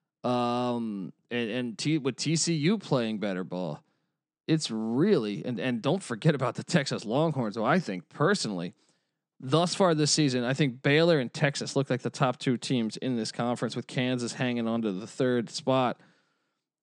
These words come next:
A lot can happen, though. Um, but I think the key for Kansas to win this game is controlling the glass.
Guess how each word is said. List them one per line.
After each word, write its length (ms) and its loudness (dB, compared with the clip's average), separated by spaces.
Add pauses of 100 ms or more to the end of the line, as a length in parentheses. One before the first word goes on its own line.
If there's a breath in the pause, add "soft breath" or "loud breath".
(120)
A 100 2
lot 240 4
can 120 2
happen, 440 2
though. 240 -8 (600)
Um, 640 0 (640)
but 280 2
I 120 2
think 160 -4
the 80 -6
key 340 2
for 160 0
Kansas 600 2
to 120 -2
win 160 0
this 160 -2
game 180 0
is 100 -6
controlling 640 2
the 100 -2
glass. 680 0